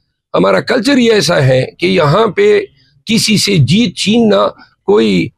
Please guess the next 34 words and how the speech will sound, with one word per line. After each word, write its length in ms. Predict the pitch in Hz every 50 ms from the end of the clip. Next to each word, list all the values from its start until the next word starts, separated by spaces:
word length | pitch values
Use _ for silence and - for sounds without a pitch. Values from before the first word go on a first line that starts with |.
| _ -
आसान 340 | 180 - - 214 247 240 226
काम 240 | - 220 240 240 226
नहीं 360 | 240 254 262 226 170 135 110
है, 160 | 90 80 80 _ _ _ _ _ _ _ -
ये 160 | 175 226 247 220
इनके 340 | 196 233 254 220 - 233
बिसात 460 | 190 151 160 139 - 202 190 190 - 262
में 100 | 269 269
ही 80 | 262
नहीं 240 | 247 247 254 240 180
था 420 | 226 220 220 - - _ _ _ _ _ _ _ _ _ _ _ -
कि 100 | 214 214
जीत 300 | 160 143 202 240 247 196
जो 140 | 170 220 202
है 240 | 147 165 208 208
हमसे 360 | 185 160 202 208 151 175 196 -
छीनते। 500 | - 202 214 202 190 156 175 165 151 - _ _ _ _ _ _ -
हमारी, 320 | 160 175 214 220 214 - - 175
हम, 140 | 196 214 - - -
आप 220 | 165 185 180 180
सबकी 340 | - - 247 269 254 - 233
हमारी 280 | 226 202 208 208 202 202
मिसाल 400 | 190 170 123 175 196 196 180 160 147 - _ _ _ _ -
पूरे 160 | 240 247 220
पाकिस्तान 420 | 180 180 147 123 - 160 160 151
के 100 | - 131
सामने 340 | 120 - 123 110 101 104 104
है। 200 | 92 95 92 - - _ _ _ _ _ _ _ -
अगर 240 | 151 170 208 202 156
हमने 340 | 131 170 196 196 180 170
जीती 400 | 151 123 185 226 - - 214 214
है 240 | 202 180 196 196 190
ये 200 | 180 175 175 165
सीट, 300 | - - 190 208 202 170